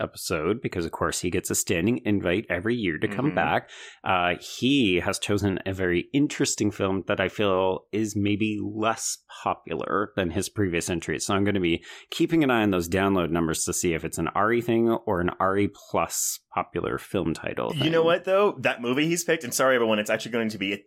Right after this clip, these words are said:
Speaker 2: towards the end of the year next year, so you've gotta just, like, take that nugget of a tease and live with it. But, um,
Speaker 1: <laughs> Just wait. Sit on
Speaker 2: I
Speaker 1: it,
Speaker 2: have
Speaker 1: folks.
Speaker 2: seen more, not a ton, but I have seen more people talk about that movie recently than, like, in years
Speaker 1: Hmm.
Speaker 2: past. So who knows?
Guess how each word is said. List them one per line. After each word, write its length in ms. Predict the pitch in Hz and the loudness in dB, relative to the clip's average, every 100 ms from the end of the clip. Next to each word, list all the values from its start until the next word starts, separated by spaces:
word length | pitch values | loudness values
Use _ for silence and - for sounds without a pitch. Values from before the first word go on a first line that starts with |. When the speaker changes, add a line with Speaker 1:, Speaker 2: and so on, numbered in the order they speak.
| - | -6
Speaker 2:
towards 300 | 107 101 92 | -2 -2 -2
the 160 | 98 | -2
end 140 | 90 101 | -2 -2
of 80 | |
the 80 | 110 | 0
year 160 | 117 120 | 0 0
next 260 | 123 - | -2 -2
year, 140 | 135 143 | 0 0
so 140 | 139 | 0
you've 140 | 92 90 | -4 0
gotta 200 | 95 95 | 2 2
just, 200 | 92 - | -2 -2
like, 200 | 82 - | -6 -6
take 180 | 90 | -6
that 240 | - 87 - | -2 -4 -4
nugget 320 | 95 95 92 | -2 0 0
of 80 | 90 | -4
a 40 | |
tease 300 | - 90 92 | -6 -4 -4
and 120 | 87 87 | -4 -4
live 100 | 90 | -2
with 140 | 113 | 0
it. 220 | 135 110 | 0 2
But, 160 | 107 101 95 92 143 | 2 2 2 0 0
um, 400 | 143 139 110 101 | -2 0 -2 -4
Speaker 1:
<laughs> 0 | |
Just 220 | 90 - | -8 -6
wait. 380 | 82 92 90 - | -2 -2 -2 -6
Sit 240 | - 151 | -2 0
on 80 | 151 | 0
Speaker 2:
I 40 | |
Speaker 1:
it, 60 | 190 | 0
Speaker 2:
have 160 | 208 262 | 0 0
Speaker 1:
folks. 100 | - | 0
Speaker 2:
seen 360 | - 254 247 220 151 | 0 2 0 0 -2
more, 320 | 151 156 120 | 0 2 2
not 180 | 165 311 | 2 2
a 60 | |
ton, 420 | 320 - 277 151 | 0 0 2 2
but 100 | 143 120 | 2 0
I 100 | 131 | -2
have 360 | 120 151 170 | -2 0 0
seen 220 | - 185 | 0 2
more 300 | 156 117 120 | 2 4 2
people 340 | 117 120 110 107 | 2 -2 0 -2
talk 380 | - - 101 - | -2 -4 -2 -2
about 280 | 87 85 98 | -2 -2 -2
that 140 | 95 | -2
movie 300 | 98 92 87 | -4 -4 -4
recently 720 | 85 92 92 - - 90 87 | -4 -2 -2 -2 -4 -6 -2
than, 180 | 92 90 | -2 0
like, 220 | 87 82 | 0 0
in 200 | 110 320 | -2 0
years 260 | 247 82 76 | 0 -2 -4
Speaker 1:
Hmm. 60 | |
Speaker 2:
past. 340 | - - - - | -8 -8 -6 -4
So 240 | 87 87 - | -2 -2 -2
who 120 | 339 | 0
knows? 480 | 427 80 76 - | 0 -2 -4 -6